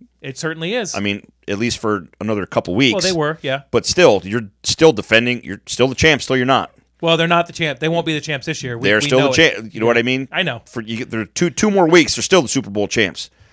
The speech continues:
Speaker 2: There's nowhere to go, go from there. But
Speaker 1: Yeah.
Speaker 2: so yeah, I, I see what you're saying. But yeah, it's, I'm excited. I'm really excited.
Speaker 1: Good.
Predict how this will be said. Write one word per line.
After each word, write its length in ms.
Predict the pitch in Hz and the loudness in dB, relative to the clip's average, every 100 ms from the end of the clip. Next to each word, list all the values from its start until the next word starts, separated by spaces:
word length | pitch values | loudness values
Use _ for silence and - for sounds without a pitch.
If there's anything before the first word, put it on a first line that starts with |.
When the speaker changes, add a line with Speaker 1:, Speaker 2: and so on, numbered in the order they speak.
| _ _ _ - | _ _ _ -4
Speaker 2:
There's 180 | 123 | 0
nowhere 200 | 135 165 | 4 8
to 80 | 131 | 8
go, 180 | 123 123 | 8 4
go 540 | 113 98 104 139 113 87 | 2 -6 6 6 6 0
from 240 | _ - 104 | _ -6 -4
there. 260 | 85 76 _ | -4 -8 _
But 100 | - 98 | -4 -4
Speaker 1:
Yeah. 20 | |
Speaker 2:
so 140 | 92 113 | -2 0
yeah, 160 | 98 | 2
I, 120 | 95 95 - | 2 0 -4
I 80 | 107 | -4
see 140 | 120 | -2
what 80 | 104 | -4
you're 80 | 80 | -4
saying. 300 | - 90 82 | -6 -4 -6
But 100 | 80 | -4
yeah, 200 | 92 87 | -2 0
it's, 420 | 98 - - - - _ _ _ _ _ _ | -2 -4 -6 -8 -14 _ _ _ _ _ _
I'm 80 | 120 | -12
excited. 380 | - 117 85 - _ _ _ _ | -4 -2 -2 -10 _ _ _ _
I'm 80 | 92 | -8
really 160 | 101 104 | -4 -4
excited. 380 | - 98 82 71 _ | -4 -4 -4 -10 _
Speaker 1:
Good. 200 | - 127 | -12 -12